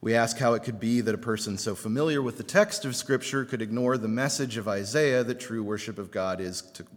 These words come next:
quote Isaiah, "to loosen the chains of injustice and untie the ropes of the enslaved,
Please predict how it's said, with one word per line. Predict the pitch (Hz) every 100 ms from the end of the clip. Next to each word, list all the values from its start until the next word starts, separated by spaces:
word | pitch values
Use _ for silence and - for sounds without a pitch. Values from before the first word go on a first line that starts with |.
| -
quote | - 98 87 -
Isaiah, | 85 80 117 104 - - - -
"to | 147
loosen | 123 147 175 - 160
the | 151
chains | 156 139 135 131
of | 131
injustice | 127 107 95 - 104 95 - - - - -
and | 104
untie | 139 139 147 127
the | 120
ropes | 104 110 123 -
of | 127
the | 123
enslaved, | 120 - 85 76 71 73